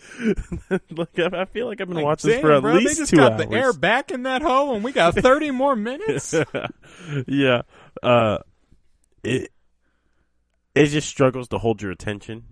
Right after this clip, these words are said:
Speaker 1: you know? That's
Speaker 2: Yeah.
Speaker 1: my only, that's my only true critique of it. It, it, it,
Speaker 2: <laughs> That's
Speaker 1: you
Speaker 2: what's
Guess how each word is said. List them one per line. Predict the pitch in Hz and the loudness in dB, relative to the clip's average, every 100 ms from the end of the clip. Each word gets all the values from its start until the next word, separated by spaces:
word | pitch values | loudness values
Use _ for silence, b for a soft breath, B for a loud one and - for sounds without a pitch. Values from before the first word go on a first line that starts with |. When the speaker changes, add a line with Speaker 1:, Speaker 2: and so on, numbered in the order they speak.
| 123 | -12
Speaker 1:
you | 107 | -10
know? | 104 101 | -8 -8
That's | 92 113 120 | -4 -4 -4
Speaker 2:
Yeah. | |
Speaker 1:
my | 113 107 | -6 -6
only, | 101 101 101 92 | -6 -8 -8 -8
that's | 87 - | -10 -10
my | 104 | -8
only | 98 98 | -8 -10
true | - - 95 | -12 -12 -12
critique | - 98 98 95 | -12 -10 -8 -4
of | 101 104 | -4 -4
it. | 123 - | -6 -6
It, | 98 98 | -4 -4
it, | - 104 - _ | -2 -4 -4 _
it, | 85 - | -8 -8
Speaker 2:
<laughs> | - | -12
That's | 320 - | -14 -8
Speaker 1:
you | 339 | -2
Speaker 2:
what's | 311 190 | 2 2